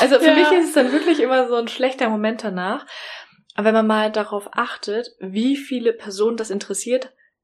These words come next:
Speaker 1: die wenigsten.
Speaker 2: Mhm.
Speaker 1: Und wie viele andere Personen schicken E-Mails raus, wo wirklich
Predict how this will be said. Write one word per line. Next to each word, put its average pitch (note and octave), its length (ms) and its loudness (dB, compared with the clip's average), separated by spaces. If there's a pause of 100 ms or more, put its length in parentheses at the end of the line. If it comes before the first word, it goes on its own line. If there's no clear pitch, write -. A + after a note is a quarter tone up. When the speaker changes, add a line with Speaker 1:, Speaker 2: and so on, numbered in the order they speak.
(180)
Speaker 1:
die G3+ 220 4
wenigsten. G3+ 760 -2 (100)
Speaker 2:
Mhm. G#3 200 -2
Speaker 1:
Und G#3+ 260 4
wie B3+ 180 8
viele A#3+ 280 2
andere A#3 340 0
Personen A3 540 0 (380)
schicken - 360 -4
E-Mails A3+ 460 -2
raus, F#3 320 -4
wo F#3 200 -2
wirklich A3+ 720 -2